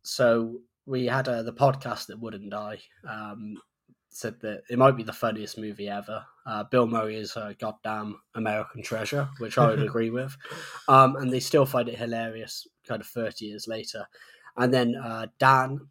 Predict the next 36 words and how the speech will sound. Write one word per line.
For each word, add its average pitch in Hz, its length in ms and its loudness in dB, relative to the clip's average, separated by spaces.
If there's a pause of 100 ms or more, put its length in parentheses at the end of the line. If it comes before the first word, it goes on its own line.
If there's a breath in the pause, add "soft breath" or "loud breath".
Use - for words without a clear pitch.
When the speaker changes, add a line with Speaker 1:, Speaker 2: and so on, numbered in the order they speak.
(120)
Speaker 1:
you 110 120 -10
know, 107 80 -12 (100)
at 113 240 -10
Bad 110 260 -6
Gamer, 107 440 -12 (420)
um, 110 380 -4 (320)
who 123 420 -2 (220)
was 120 240 -4
one 143 140 10
of 127 60 2
the 123 60 -2
big 123 180 -2
winners 123 300 -2
of 113 140 -2
our, 110 300 -2 (100)
um, 107 300 -14 (380)
first 123 420 0
ever 107 160 -4
competition, 104 680 -8 (420 soft breath)
and 113 100 -6
he's 110 120 -6
been 107 420 -10
wearing 120 480 6
that, 104 220 -8
um, 107 440 -10 (120)
Speaker 2:
<laughs> 170 100 -14
Speaker 1:
t-shirt 117 520 2
with 107 220 -10
pride. 110 520 -2
Speaker 2:
That 113 100 -12 (100)
F - 140 -14
thirteen. 110 380 -16 (160)
Speaker 1:
The 127 160 2
F 113 160 0
thirteen 123 380 -4
t-shirt. 113 480 -10